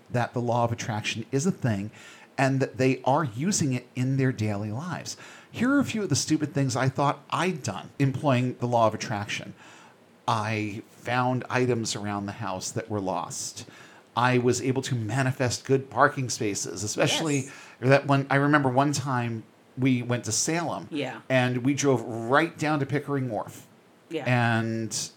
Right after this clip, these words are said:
Speaker 1: um, and it was dinner time. We shouldn't have been able to find a parking space at that point, but we drove right onto the wharf,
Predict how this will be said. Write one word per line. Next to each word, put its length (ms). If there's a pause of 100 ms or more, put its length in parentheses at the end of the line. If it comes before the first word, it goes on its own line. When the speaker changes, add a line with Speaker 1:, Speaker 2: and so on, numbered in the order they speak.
(120)
Speaker 1:
um, 400 (1040)
and 240
it 140
was 180 (200)
dinner 240
time. 240 (560)
We 120
shouldn't 240
have 100
been 100
able 200
to 60
find 180
a 40
parking 360
space 280
at 100
that 180
point, 260 (480)
but 400 (260)
we 200
drove 380
right 220
onto 300
the 100
wharf, 460